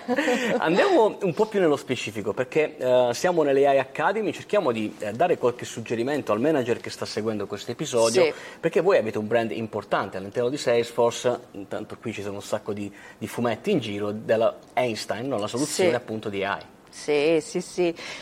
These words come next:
Speaker 2: Eh, veramente il nome è molto significativo, no? Einstein,
Speaker 1: Eh.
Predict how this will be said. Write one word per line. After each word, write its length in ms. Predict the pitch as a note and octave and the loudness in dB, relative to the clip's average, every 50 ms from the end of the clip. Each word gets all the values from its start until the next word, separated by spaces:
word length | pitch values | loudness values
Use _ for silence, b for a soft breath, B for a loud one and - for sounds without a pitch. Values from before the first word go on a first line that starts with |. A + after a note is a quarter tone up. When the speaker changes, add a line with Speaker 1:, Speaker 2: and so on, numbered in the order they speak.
| B C4+ C4 B | B -14 -12 B
Speaker 2:
Eh, 580 | - E3+ G3+ G#3 G#3 G#3+ G#3 G#3 G#3 G3+ G3 - - G#3+ | 0 2 4 4 6 6 6 6 6 6 6 4 2 0
veramente 640 | F#3+ A3 A#3 A3+ A3+ A#3 A#3+ B3+ C4+ B3 - - C4 | 2 4 4 4 4 6 4 4 4 2 2 4 6
il 220 | B3 A3+ A3+ A3+ | 6 8 6 6
nome 380 | A#3 A#3 A#3+ B3 C4 C4+ C4 B3 | 6 6 6 6 6 6 4 4
è 20 | |
molto 320 | A#3+ A#3 A3+ A#3 A#3 - B3+ | 2 4 2 2 2 0 -2
significativo, 920 | - - A#3+ A3+ A3+ A3 - A#3 G#3+ - F#3+ G3 - - G3 G#3+ A3+ A#3 G#3 | -2 -2 0 0 0 -2 -2 -4 -2 -2 -4 -4 -4 -6 -6 -2 0 0 0
no? 220 | F#3+ F#3+ G3 - | 0 0 -2 -2
Einstein, 720 | - - F#3 F#3+ G#3 G#3+ - A3+ A3+ A3+ A3 A3+ A#3 A#3+ B3 | 0 0 0 -2 -2 -2 -2 0 2 4 6 6 6 4 2
Speaker 1:
Eh. 60 | - | -2